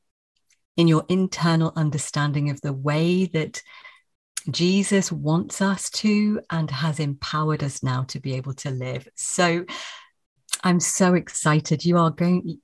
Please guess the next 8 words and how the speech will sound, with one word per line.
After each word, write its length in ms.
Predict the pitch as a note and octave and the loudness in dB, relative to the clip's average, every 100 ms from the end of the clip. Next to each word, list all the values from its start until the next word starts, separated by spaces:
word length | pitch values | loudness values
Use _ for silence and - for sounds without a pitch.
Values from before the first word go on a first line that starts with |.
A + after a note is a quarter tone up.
| C#3 | -4
this 220 | G3+ - | -2 0
is 100 | G3+ | 0
a 60 | |
life-changing 960 | E3+ D3 D3+ - E3 D#3+ D#3 D#3+ D3 C#3 | 0 0 0 -2 2 4 4 2 0 -2
conversation. 640 | E3+ D#3 C#3 - D3 - | 0 0 0 -2 -2 -2
It 100 | C#3 - | -4 0
really 360 | E3 F3+ F3 | 2 2 0
is, 360 | - C#3 C3 | -2 -2 -2